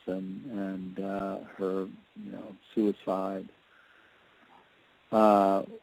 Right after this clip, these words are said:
was I couldn't deal with for many years. So when I went off to be an artist,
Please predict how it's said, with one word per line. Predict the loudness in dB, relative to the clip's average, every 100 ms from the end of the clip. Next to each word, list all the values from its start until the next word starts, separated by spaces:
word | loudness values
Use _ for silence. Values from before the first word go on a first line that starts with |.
| _ _ _ _ -16 -4
was | 2 2 2
I | 6 8 8
couldn't | 6 4 4 0
deal | 2 4 4 2
with | -2 -2 -6 -8 -14 -20 _ _ _ _ _ _ _ _ _ _ _ _ -20 -4
for | -2
many | 0 0 -2
years. | -4 -2 -2 -4 -12 _ _ _ _ _ _
So | 4 6 8 4 2 -2
when | -6 -8 -6 -2 2
I | 4 4
went | 4 2 4
off | 4 2 0
to | -4
be | -2 0 0
an | 2
artist, | 2 2 2 -2 -6